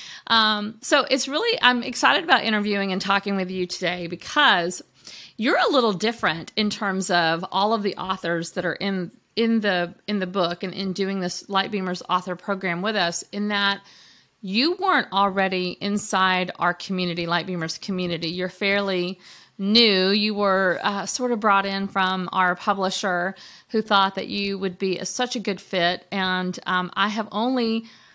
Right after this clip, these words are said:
gotten to know you through really this program and you working on your story and sharing your story. So I would love to hear first, because I don't, I don't really know the inside story behind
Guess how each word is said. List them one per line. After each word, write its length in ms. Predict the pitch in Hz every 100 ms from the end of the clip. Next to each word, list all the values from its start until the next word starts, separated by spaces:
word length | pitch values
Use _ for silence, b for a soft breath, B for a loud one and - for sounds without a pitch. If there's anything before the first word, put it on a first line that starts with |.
| B 226
gotten 260 | 202 165
to 200 | 202 214
know 340 | 196 190 233 480
you 640 | 269 196 175 175 185 196 - _
through 440 | - 233 208 196
really 360 | 185 233 226 196
this 240 | 180 180
program 640 | - 214 190 190 180 170 170
and 160 | 170
you 320 | 170 175 170 - b b b
working 360 | 214 226 226 202
on 160 | 185
your 120 | 180 175
story 440 | - 190 185 175
and 160 | 170 170
sharing 380 | 190 180 170
your 100 | 160
story. 640 | 160 - 190 185 160 147 - B B B B
So 200 | - 214
I 120 | 233
would 160 | 233
love 640 | 220 220 226 269 339 359 -
to 160 | - 220
hear 480 | - - 220 208 196
first, 480 | - 202 170 151 -
because 180 | 180
I 60 | 190
don't, 280 | 185 196 - -
I 80 | 196
don't 260 | 214 196
really 220 | 214 196 190
know 240 | 208 233
the 160 | 208 185
inside 400 | 190 196 170 170
story 480 | - 214 214 175
behind 720 | 175 185 - 202 196 196 185